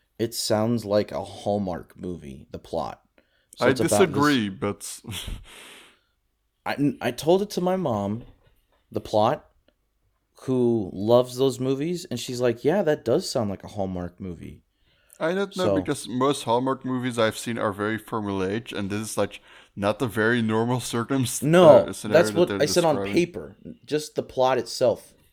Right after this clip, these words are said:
Speaker 1: sounds
Speaker 2: The plot, so you're not explain. Let's
Speaker 1: So
Speaker 2: just
Speaker 1: just, like, the
Speaker 2: explain what the
Speaker 1: basic
Speaker 2: movie's
Speaker 1: premise.
Speaker 2: about.
Speaker 1: Yeah, okay. Um, so it's about a guy who, uh, works at this,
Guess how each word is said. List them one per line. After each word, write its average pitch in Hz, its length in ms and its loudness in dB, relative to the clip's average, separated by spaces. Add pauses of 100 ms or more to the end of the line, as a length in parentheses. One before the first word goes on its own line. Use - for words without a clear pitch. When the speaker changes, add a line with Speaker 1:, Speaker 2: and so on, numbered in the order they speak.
(120)
Speaker 1:
sounds 101 360 -4
Speaker 2:
The 90 80 -8
plot, 156 340 6
so 139 120 -2
you're 135 200 2
not 131 220 0
explain. 117 540 -4 (960)
Let's 160 160 4
Speaker 1:
So 151 80 -2
Speaker 2:
just 175 140 0
Speaker 1:
just, 175 100 6
like, 156 80 4
the 190 260 6
Speaker 2:
explain 147 60 6
what 151 80 12
the 156 80 8
Speaker 1:
basic 135 160 2
Speaker 2:
movie's 117 220 0
Speaker 1:
premise. 123 140 2
Speaker 2:
about. 92 280 2
Speaker 1:
Yeah, 123 200 2 (220)
okay. 107 280 -2 (520)
Um, 110 440 4 (800)
so 143 220 2
it's 135 140 0
about 135 260 4
a 135 60 2
guy 123 300 6
who, 110 380 -4
uh, 98 360 4
works 110 320 -4
at 107 100 -10
this, - 140 -14